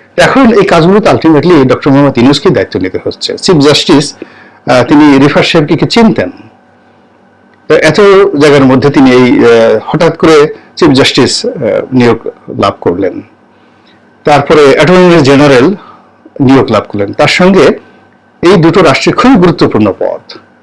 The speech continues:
এবং এই দুটো পদ, আহ, ডক্টর মোহাম্মদ ইউনূসের জন্য অনেক গুরুত্বপূর্ণ, সর্বনাশের জন্য আর উপকারের জন্য। এই দুজন মানুষ কি করে এলো? পুলিশের আইজি, ঢাকা মেট্রোপলিটন পুলিশ কমিশনার, র্যাবের ডিজি, এই তিনটি পদ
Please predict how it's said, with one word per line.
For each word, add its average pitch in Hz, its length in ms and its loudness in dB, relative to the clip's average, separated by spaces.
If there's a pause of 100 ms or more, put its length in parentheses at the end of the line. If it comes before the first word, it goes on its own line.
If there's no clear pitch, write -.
(520)
এবং 160 320 2
এই 175 160 4
দুটো 190 300 2
পদ, 143 680 0
আহ, 117 800 -2
ডক্টর 139 280 0
মোহাম্মদ 143 320 2
ইউনূসের 143 720 0
জন্য 120 220 0
অনেক 151 400 0
গুরুত্বপূর্ণ, 151 640 0 (160)
সর্বনাশের 147 640 0
জন্য 170 420 2 (280)
আর 117 140 0
উপকারের 98 460 -2
জন্য। - 220 -10 (1000)
এই 170 100 2
দুজন 180 240 2
মানুষ 151 280 2
কি 151 100 -4
করে 101 260 -2
এলো? 87 220 -8 (920)
পুলিশের 196 360 0
আইজি, 117 400 -2 (420)
ঢাকা 139 200 0
মেট্রোপলিটন 127 600 0
পুলিশ 120 260 -2
কমিশনার, 123 420 -2
র্যাবের 110 300 0
ডিজি, 90 260 -6
এই 165 100 -2
তিনটি 165 380 0
পদ 156 440 0